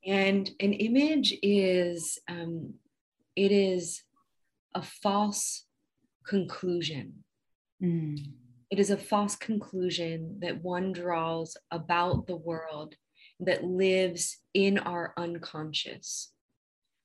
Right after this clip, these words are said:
Speaker 1: What happens from that image is it feeds into, uh, our, an aspect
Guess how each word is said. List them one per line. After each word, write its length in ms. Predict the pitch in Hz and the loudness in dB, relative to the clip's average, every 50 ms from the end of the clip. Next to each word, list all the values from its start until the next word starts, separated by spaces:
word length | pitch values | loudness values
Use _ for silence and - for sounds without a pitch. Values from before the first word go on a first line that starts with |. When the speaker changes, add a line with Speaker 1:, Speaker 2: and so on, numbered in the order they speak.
| _ _ _ _ | _ _ _ _
Speaker 1:
What 280 | 190 196 214 214 - - | -2 0 2 2 4 2
happens 960 | 208 208 233 233 262 262 - 233 214 196 185 180 180 185 180 185 - - - _ _ _ _ - | 2 0 2 0 0 0 0 2 2 2 2 2 -2 -4 -6 -8 -10 -12 -14 _ _ _ _ -18
from 420 | - - - - 190 180 180 185 180 | -16 -12 -4 -2 0 0 0 0 0
that 440 | 170 165 165 160 160 160 165 - - 151 _ _ _ _ - | 0 0 0 -2 -4 -4 -6 -8 -14 -20 _ _ _ _ -2
image 880 | 190 196 190 185 175 165 160 165 165 160 - - - - - - - - _ _ _ _ _ _ _ _ _ _ _ _ _ _ _ _ _ _ - | 0 0 0 2 0 0 0 -2 -4 -6 -6 -4 -2 -2 -2 -2 -4 -8 _ _ _ _ _ _ _ _ _ _ _ _ _ _ _ _ _ _ -10
is 500 | 180 180 175 175 170 170 170 165 - - - | -8 -4 -2 0 0 0 0 -2 -4 -6 0
it 380 | - 190 185 160 - - - - | 2 4 4 4 2 -2 -8 -18
feeds 680 | - - - - - 226 226 226 233 233 214 190 175 | -20 -18 -10 -4 2 4 6 8 8 8 6 4 0
into, 1200 | 180 - - 196 196 196 202 202 202 202 - - 190 185 180 175 170 170 165 165 160 160 165 165 - _ _ _ _ - | -4 -4 0 0 2 4 4 4 4 2 0 -2 -2 -2 0 0 2 2 2 0 0 -2 -6 -10 -12 _ _ _ _ -20
uh, 960 | 170 170 _ _ _ - _ _ _ _ _ _ _ _ _ _ _ _ - 170 | -20 -20 _ _ _ -20 _ _ _ _ _ _ _ _ _ _ _ _ -4 -2
our, 840 | 175 175 170 165 165 165 165 165 160 165 160 165 165 160 160 160 - _ _ _ - | 0 0 0 0 0 -2 -2 -4 -6 -6 -8 -8 -10 -12 -14 -16 -18 _ _ _ -8
an 160 | 175 180 - | -8 -6 -2
aspect 560 | - 175 180 185 175 - - 196 175 - - | -2 0 0 0 -2 -2 0 0 0 -2 -4